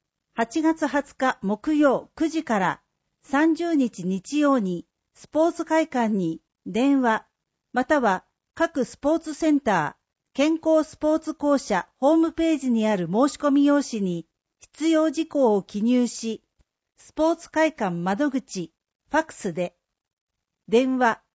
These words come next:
零三三六四九一七零一。ファックス、零三三六四九三一二三。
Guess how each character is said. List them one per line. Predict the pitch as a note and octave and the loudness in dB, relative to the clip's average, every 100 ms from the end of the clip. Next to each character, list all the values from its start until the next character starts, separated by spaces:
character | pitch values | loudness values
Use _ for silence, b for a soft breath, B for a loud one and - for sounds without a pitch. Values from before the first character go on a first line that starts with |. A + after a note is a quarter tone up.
| _ _ - | _ _ 0
零 | G#3 D4+ | 2 4
三 | D#4 - C#4+ E3+ - _ _ _ | 2 -2 -2 -2 -8 _ _ _
三 | - C#4 D#4+ D#4+ | -2 0 0 0
六 | E4 D4 | -2 -2
四 | A3 A3+ A3+ | 2 2 0
九 | - A3 F#3+ D#3+ _ _ _ | -4 -2 -2 -4 _ _ _
一 | G#3+ - D#4 | -14 -8 -4
七 | D#4 D4 G#3 | -2 0 0
零 | F#3+ A3 A3 | 2 2 2
一。 | G3+ - E3+ - _ _ _ _ - | -4 -10 -12 -12 _ _ _ _ -4
フ | C#4 | -4
ァ | |
ッ | |
ク | - | -4
ス、 | - G3+ F3 _ _ _ - | -12 -10 -10 _ _ _ 0
零 | B3 C#4 | 0 0
三 | - B3+ F3 - _ _ _ | -2 -2 -2 -10 _ _ _
三 | - C#4 D#4+ | -2 0 2
六 | D#4+ D#4+ A#3 | 0 0 0
四 | G#3+ A3+ A3+ | 2 2 -2
九 | - A3+ F3+ - _ _ _ | -4 -2 -2 -4 _ _ _
三 | - C4+ D4+ D#4+ | -2 0 0 -2
一 | D#4+ G#3 | -4 -6
二 | F#3+ G#3+ | -2 -2
三。 | G3+ G#3+ F3+ | -2 -4 -4